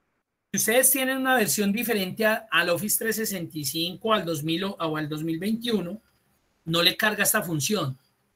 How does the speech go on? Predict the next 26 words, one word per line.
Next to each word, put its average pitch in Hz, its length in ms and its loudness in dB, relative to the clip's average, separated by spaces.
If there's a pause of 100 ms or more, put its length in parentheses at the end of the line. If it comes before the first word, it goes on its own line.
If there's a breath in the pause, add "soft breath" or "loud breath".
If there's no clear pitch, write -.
(500)
Pero 175 240 0
esto 185 220 2
ya 226 140 4
viene 190 300 0
con 175 140 -6
esas 156 260 0
mejoras. 151 720 0
Esta 147 220 0
es 214 120 -2
una 247 220 4
berraquera. 180 880 6 (800)
Ustedes 185 220 -4
ya 208 80 2
se 220 100 0
evitan 226 300 0
estos 220 240 0
dolores 170 320 0
de 202 120 0
cabeza, 185 560 0
de 208 120 -4
que 165 160 -6
combinen 175 420 -6
con 208 180 -6
coincidir 170 540 -2
con 208 180 -4
índice 214 540 0